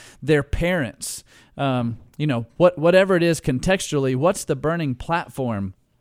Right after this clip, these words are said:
What's the problem that you've got to address? And,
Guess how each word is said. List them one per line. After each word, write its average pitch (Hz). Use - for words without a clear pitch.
What's 190
the 196
problem 139
that 131
you've 120
got 143
to 131
address? 113
And, 135